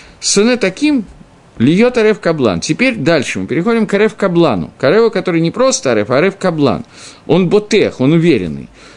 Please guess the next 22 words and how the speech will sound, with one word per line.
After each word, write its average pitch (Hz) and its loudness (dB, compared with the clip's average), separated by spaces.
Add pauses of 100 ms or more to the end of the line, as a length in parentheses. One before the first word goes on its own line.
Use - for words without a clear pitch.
(160)
То 180 4
есть - -2 (220)
это 196 0
два 196 2
вида 220 0 (520)
руководителей 165 0
народа 143 2
Израиля. 92 -4 (1200)
Теперь, 226 0 (400)
э, 147 2 (280)
от - 2
примера, 147 2
который 113 -2
приведен, 208 0
который 165 0
говорит 151 0
от - -6
простого 143 2
смысла 107 -2
«не 165 4
будь 127 -2
аревом», 147 0